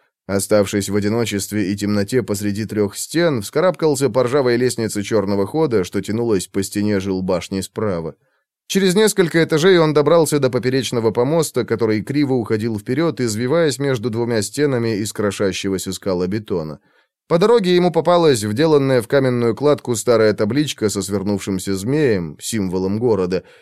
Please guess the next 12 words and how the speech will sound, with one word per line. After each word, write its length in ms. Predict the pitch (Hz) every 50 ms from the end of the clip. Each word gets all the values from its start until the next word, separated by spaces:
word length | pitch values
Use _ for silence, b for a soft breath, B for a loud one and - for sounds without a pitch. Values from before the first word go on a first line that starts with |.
| b
и 240 | - 147 127 - 131
инициалами 680 | 127 123 127 120 107 - 135 143 147 143 139 127 120 120
строительного 680 | 110 - - 120 131 123 104 117 113 113 110 107 110
инспектора, 600 | 110 110 104 - - 156 156 143 - - 120 117
который 340 | - 110 101 113 110 110 107 104
отметил 480 | 92 92 117 127 127 104 117 110 101 92
все 200 | - - 120 123
это 200 | 127 101 110 104
как 200 | - 107 90 -
соответствующее 1040 | - 107 101 92 101 104 107 104 95 - - 98 98 92 90 - - 101 95 95
минимальным 600 | 98 98 101 101 101 95 92 92 92 98 101 104
требованиям. 720 | 101 135 135 113 92 87 80 78 78 78 80 76 73 73